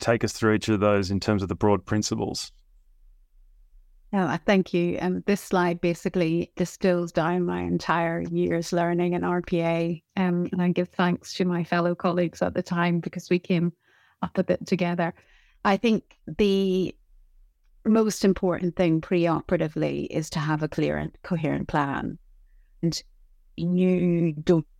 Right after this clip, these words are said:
Speaker 2: deviate from that plan. So we create a bespoke roadmap for each patient and we follow that roadmap.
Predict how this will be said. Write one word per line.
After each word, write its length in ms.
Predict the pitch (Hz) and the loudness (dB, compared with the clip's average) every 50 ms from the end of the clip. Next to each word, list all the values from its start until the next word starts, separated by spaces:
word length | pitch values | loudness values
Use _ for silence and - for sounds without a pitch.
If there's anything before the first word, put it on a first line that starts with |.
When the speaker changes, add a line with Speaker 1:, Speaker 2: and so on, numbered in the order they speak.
| - 147 127 | -12 -6 0
Speaker 2:
deviate 760 | - 156 151 151 143 - 170 165 - 160 156 139 143 - - | 2 4 4 2 2 0 -2 -2 0 0 0 0 -2 -4 -6
from 180 | - - 156 160 | -6 -4 -2 -2
that 220 | 156 156 139 131 - | -2 -2 -2 -4 -4
plan. 420 | - 160 143 143 147 151 160 165 | -2 -2 -2 -2 -4 -6 -8 -8
So 400 | - - - 175 165 175 175 165 - | -8 -4 -4 -2 -2 -2 -2 -4 -4
we 280 | 165 175 180 175 165 | -2 0 0 0 0
create 500 | - - - 170 170 156 - - - - - | -2 -2 0 2 2 2 0 -2 -6 -6 -4
a 120 | 160 156 | -4 -2
bespoke 480 | 156 165 156 - - - 160 151 - - | 0 0 -2 -2 -2 -2 -2 -2 0 0
roadmap 460 | 160 151 147 151 151 147 151 - - | 0 2 2 2 2 0 0 -4 -8
for 160 | - - 160 | -8 -6 -4
each 200 | 147 160 - - | -4 -6 -4 0
patient 500 | - 170 160 - - 180 160 143 - - - _ _ _ _ _ - | 0 0 0 0 0 0 0 0 -2 -6 -16 _ _ _ _ _ 0
and 100 | 165 156 | 2 2
we 60 | 156 | 2
follow 460 | 156 - 165 151 156 147 147 156 156 - | 2 2 2 2 2 0 -2 -4 -6 -4
that 200 | - 151 151 - | -2 -2 -2 -2
roadmap. 400 | 131 143 143 147 143 - - - | -2 -4 -4 -2 -2 -2 -4 -6